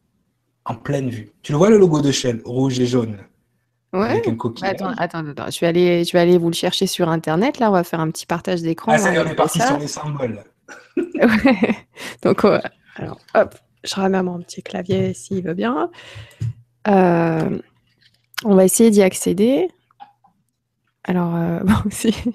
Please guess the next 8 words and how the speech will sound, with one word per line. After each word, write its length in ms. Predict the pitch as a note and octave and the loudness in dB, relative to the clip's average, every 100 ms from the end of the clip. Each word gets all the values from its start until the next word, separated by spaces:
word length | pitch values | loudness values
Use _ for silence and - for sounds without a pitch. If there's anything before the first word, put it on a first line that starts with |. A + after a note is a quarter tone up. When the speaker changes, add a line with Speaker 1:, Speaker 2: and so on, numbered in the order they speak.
| - | -10
Speaker 2:
si 200 | - - | -14 -4
ça 220 | - A#3+ | 4 6
veut 160 | G3+ | 6
bien. 300 | G3 F#3 G#3+ F4 - - - | 4 2 -2 -6 -16 -16 -4
Ouais, 240 | E3+ E3+ F#3+ | -2 -2 -4
c'est 120 | - | -10
bon. 120 | D#3+ - _ _ _ A2+ - _ _ _ _ _ _ _ - | -12 -12 _ _ _ -20 -20 _ _ _ _ _ _ _ -14
Shell, 300 | G3 A3+ | -12 -12